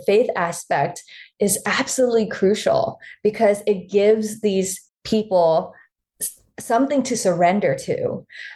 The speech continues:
because they can't do it on their own. They need each other, and they need to surrender to a higher power. So even physiologically, I feel like when we have a spiritual side to us, we can really increase our resilience to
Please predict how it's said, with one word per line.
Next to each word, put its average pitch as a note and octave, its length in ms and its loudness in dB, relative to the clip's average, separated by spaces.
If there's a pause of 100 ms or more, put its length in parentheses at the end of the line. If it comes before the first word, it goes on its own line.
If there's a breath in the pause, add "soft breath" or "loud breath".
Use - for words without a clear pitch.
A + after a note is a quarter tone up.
because A3+ 320 0
they A3 100 4
can't G#3+ 380 -2
do G#3+ 220 2
it C#4 100 2
on F#3 220 0
their E3 260 2
own. F3 380 0
They F3+ 120 0
need G3 320 -2
each E3+ 260 -8
other, F#3 320 2
and F#3+ 260 0
they F3 120 0
need F3+ 240 -2
to F3+ 140 -6
surrender E3+ 460 -2
to - 160 -6
a E3 40 0
higher D3+ 380 0
power. C#3+ 500 0 (320 loud breath)
So G3+ 580 0
even A#3 840 0 (560)
physiologically, E3+ 800 0
I F#3+ 80 -2
feel G3+ 200 0
like G3+ 200 2
when F3+ 160 0
we F3+ 120 -2
have E3+ 500 0 (500 loud breath)
a F#3+ 120 4
spiritual F#3+ 680 0
side E3+ 440 0
to G#3 220 0
us, G#3+ 300 2
we G3 140 -4
can F#3+ 280 -2
really F3 640 2
increase F3+ 520 0
our E3 220 0
resilience D#3+ 800 0
to E3 400 2